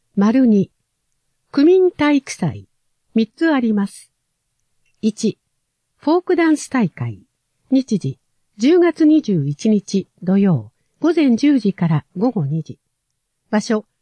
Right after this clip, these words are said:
荻窪体育館、荻窪三の四十七の二。対象、区内在住在勤の方。定員百五十名。先着順です。問い合わせは、区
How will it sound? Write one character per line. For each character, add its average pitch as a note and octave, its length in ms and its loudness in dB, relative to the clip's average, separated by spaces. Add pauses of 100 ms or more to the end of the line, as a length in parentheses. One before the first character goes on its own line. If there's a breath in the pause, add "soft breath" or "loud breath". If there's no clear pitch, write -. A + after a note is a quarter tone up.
(180)
荻 A3+ 240 -2
窪 D#4 240 -2
体 B3+ 220 -2
育 - 180 -8
館、 B2 300 -10 (420)
荻 B3+ 240 2
窪 B3 420 0 (140)
三 E4 300 -2
の D#4+ 120 2
四 C#4+ 280 2
十 C#3 280 -2
七 E3+ 300 -2
の A2 160 -10
二。 A#2+ 220 -12 (840)
対 A3+ 180 -2
象、 G3+ 440 0 (280)
区 F#4+ 160 0
内 D#4 240 2
在 A3 260 0
住 A#3+ 340 2
在 A3+ 260 -2
勤 B3+ 240 2
の A3 120 0
方。 D3 340 -4 (560)
定 C4 220 2
員 A3+ 320 2 (260)
百 A#3 300 -2
五 E4 160 0
十 C4+ 180 2
名。 A#2 460 -4 (320)
先 B3+ 260 -2
着 B3+ 260 -4
順 G3+ 220 0
で F3 140 -2
す。 - 240 -14 (1080)
問 E4 180 -2
い E4 80 0
合 D4+ 60 0
わ D4 120 -2
せ C#4 160 -2
は、 B3+ 220 0 (220)
区 D#4+ 240 -4